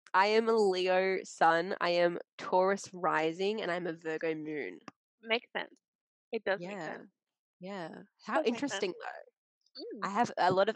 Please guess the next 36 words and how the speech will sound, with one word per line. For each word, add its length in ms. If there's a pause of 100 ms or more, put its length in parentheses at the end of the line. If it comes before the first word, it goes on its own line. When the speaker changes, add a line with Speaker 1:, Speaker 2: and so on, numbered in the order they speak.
Speaker 1:
earth 240
in 80
my 100
placement, 540
so 180
it 260
Speaker 2:
You 80
Speaker 1:
grounds 460
me, 100
Speaker 2:
do. 60
Speaker 1:
which 160
is 80
what 100
I 80
like. 200 (520)
Speaker 2:
You 120
do. 200 (240)
I 60
think 200
you're 100
Speaker 1:
<laughs> 40
Speaker 2:
the 300
only, 320
like, 280 (1040)
you're 100
the 120 (160)
only 480 (2000)
person 480
that 100
I've 160
connected 500
with 160
on 120
this 180
level 240
that 140